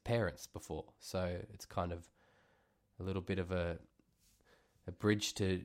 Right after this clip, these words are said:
to, to build across there to, to get to that conclusion. Um,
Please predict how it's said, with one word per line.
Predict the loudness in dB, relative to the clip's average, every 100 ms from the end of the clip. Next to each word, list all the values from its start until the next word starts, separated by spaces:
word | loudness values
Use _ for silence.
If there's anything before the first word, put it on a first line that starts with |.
| -4
to, | -6 -6 _ -8
to | -4
build | 4 6 6
across | 4 2 2 2
there | 2 4 4
to, | 0
to | -2 -4
get | -2 -2
to | 0
that | 0 0
conclusion. | -2 -4 0 2 2 0 -4 -6 _ _ _ _ _ _ _ _ _ -20 -20 _ _ _ _ _ _ _ _ _ -4
Um, | 6 8 8 8 4